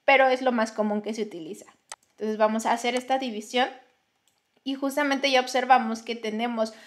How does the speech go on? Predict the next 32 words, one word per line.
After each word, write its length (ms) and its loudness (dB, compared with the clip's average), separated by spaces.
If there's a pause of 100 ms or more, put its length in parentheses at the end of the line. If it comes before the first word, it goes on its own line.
(720)
nuestra, 640 4
nu-, 260 -4
nuestra 520 4
base 320 0
de 140 0
datos 600 0 (320)
que 120 0
va 140 8
a 80 4
quedar 360 2
de 100 -4
ciento 600 0
cuarenta 420 4
y 80 -4
cinco 320 -8
elementos 560 -2
para 200 4
el 80 4
entrenamiento, 840 -2 (200)
treinta 340 0
y 120 -2
uno 320 -2
para 200 6
la 120 2
validación 680 0
y 80 -8
treinta 380 -6
y 60 -6
dos 220 -4
para 240 6
el 180 -2
test. 380 -8